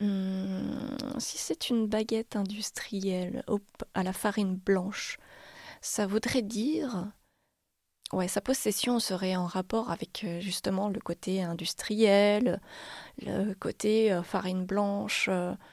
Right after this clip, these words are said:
qui a perdu tous ses nutriments, euh, une histoire de, voilà, de Monsanto, c'est le diable, euh, quelque chose comme ça. C'est une, une baguette Monsanto, quoi. C'est, euh, qui sème la mort.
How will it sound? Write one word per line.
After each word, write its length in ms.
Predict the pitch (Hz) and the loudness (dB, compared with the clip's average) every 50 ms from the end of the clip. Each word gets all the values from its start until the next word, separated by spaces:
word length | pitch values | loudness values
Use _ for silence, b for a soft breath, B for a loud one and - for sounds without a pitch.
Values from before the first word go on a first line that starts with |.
| B B B B B B | B B B B B B
qui 200 | - - - 202 | -8 -4 0 0
a 380 | 185 180 175 170 175 175 175 175 - - _ _ _ _ _ _ - | 2 2 2 0 0 0 -2 -4 -6 -10 _ _ _ _ _ _ 2
perdu 380 | 226 220 202 220 202 220 220 | 4 4 4 6 4 2 0
tous 100 | - - | 0 -2
ses 220 | 202 - - 208 202 | -4 0 2 4 4
nutriments, 1300 | 202 196 202 208 202 - - - 233 233 240 233 233 233 247 240 240 240 240 240 240 240 240 240 233 214 | 4 4 4 2 2 0 -2 0 4 4 6 6 6 6 6 4 4 4 2 2 2 2 2 2 2 0
euh, 100 | 185 180 | 0 0
une 180 | 180 185 196 202 | 0 0 0 0
histoire 460 | 202 - - - 226 214 208 202 202 | 0 -2 -4 -2 0 0 0 0 0
de, 280 | 196 185 190 185 185 185 196 | 0 0 0 0 0 0 0
voilà, 400 | 208 196 190 190 196 202 202 196 | 0 0 2 2 2 0 -2 -2
de 160 | - - - - - b b b b b b b b b b b b b b b - | -4 -6 -8 -8 -12 b b b b b b b b b b b b b b b 0
Monsanto, 560 | 208 208 202 202 - - 202 190 190 - 202 | 2 2 2 2 2 2 0 0 2 0 -2
c'est 200 | 196 - - 196 | 0 0 2 2
le 120 | 196 196 | 4 2
diable, 840 | 202 202 - 220 220 208 208 214 220 226 220 220 220 226 220 226 208 196 | 2 4 4 6 6 6 6 4 4 2 2 2 2 0 0 0 2 2
euh, 320 | 190 190 190 190 190 185 190 - B B B B B B B | 4 4 4 4 2 2 -2 -6 B B B B B B B
quelque 240 | - 208 196 - 208 | -6 -6 -4 -2 -2
chose 220 | - - 208 - - | -2 -2 -4 -4 0
comme 160 | - 208 196 | 2 2 2
ça. 340 | - - 208 196 196 202 202 | 2 2 0 0 0 0 -4
C'est 160 | - - 208 | -4 -2 -2
une, 360 | 185 185 180 180 190 185 202 B B B B B B B B _ | 0 0 0 0 -2 -2 -4 B B B B B B B B _
une 120 | - 220 208 | -14 -8 -2
baguette 320 | 190 202 202 220 208 - | 0 0 2 2 2 2
Monsanto, 500 | 214 208 202 - - 196 196 - 196 - | 4 2 2 2 0 -2 0 0 -2 -4
quoi. 160 | - - - - 214 | -2 -6 -6 -6 -6
C'est, 400 | - - - - 190 180 180 214 | -8 -8 -6 -4 -4 -4 -4 -6
euh, 60 | 220 - - - | -8 -10 -12 -10
qui 200 | - - 202 190 | -8 -6 -4 -4
sème 220 | - - - 196 | -2 2 2 2
la 100 | 202 208 | 4 2
mort. 400 | 196 180 - 82 - - - - | 2 0 -2 -4 -6 -10 -18 -20